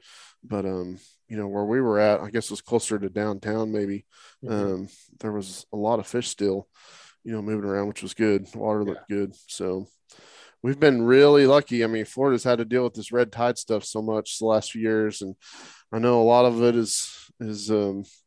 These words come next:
Speaker 1: it's always present naturally, but, you know, with some of the stuff that's going on over there that y'all are fighting with, and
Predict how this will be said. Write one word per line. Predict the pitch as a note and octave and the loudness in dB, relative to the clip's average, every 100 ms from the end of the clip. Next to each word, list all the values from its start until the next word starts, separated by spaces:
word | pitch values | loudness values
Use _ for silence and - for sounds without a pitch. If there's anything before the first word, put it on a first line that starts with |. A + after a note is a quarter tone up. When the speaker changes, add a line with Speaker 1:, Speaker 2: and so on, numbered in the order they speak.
| _ _ - _ _ | _ _ -20 _ _
Speaker 1:
it's | - A2 - | -12 -12 0
always | A#2+ C3+ B2 A2 | 4 6 6 4
present | - C#3 B2 A2+ | 4 4 4 2
naturally, | A#2 B2+ - A#2+ A2+ A2 A2+ | 2 2 0 -2 0 0 -2
but, | G#2 G#2 F#2+ _ | -6 -6 -6 _
you | A#2+ A2 | -8 -4
know, | |
with | G2+ G2+ | -4 -4
some | A#2 | -2
of | A2+ | -2
the | |
stuff | G#2+ B2 A2+ | -2 0 0
that's | A2 - | 0 -6
going | A#2 A2 | -4 -2
on | A2 A2+ | 0 0
over | A2+ G#2+ | 0 0
there | G#2+ A2 A2 | 0 2 0
that | G#2 - | -2 -8
y'all | A#2+ A2+ | -8 -6
are | G#2+ | -6
fighting | G2+ A2 G#2+ G#2+ | -4 -2 -2 -2
with, | G#2+ G#2 - | -4 -6 -6
and | G2 | -8